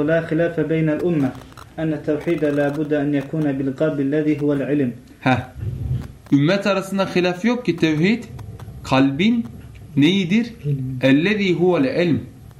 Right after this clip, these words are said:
Speaker 2: İlimdir bak. Yani komedi şuradaki adamlar diyor la, la ilahe illallah'ın şartı ilimdir diyorlar. Birinci şartı. Sonra da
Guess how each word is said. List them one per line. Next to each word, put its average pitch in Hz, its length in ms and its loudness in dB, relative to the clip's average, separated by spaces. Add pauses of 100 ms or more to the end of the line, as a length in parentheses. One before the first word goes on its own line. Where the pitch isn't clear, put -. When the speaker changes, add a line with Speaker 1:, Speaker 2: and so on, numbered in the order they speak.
(300)
Speaker 2:
İlimdir 165 540 4
bak. 101 160 -2 (800)
Yani 165 240 2
komedi 220 420 2
şuradaki 240 680 0 (300)
adamlar 214 560 4
diyor 220 120 4
la, 208 300 0 (120)
la 190 220 2
ilahe 196 300 2
illallah'ın 196 320 0
şartı 202 360 -2
ilimdir 180 600 2
diyorlar. 147 420 2
Birinci 156 300 0
şartı. 160 560 -2 (360)
Sonra 220 380 2
da 214 200 2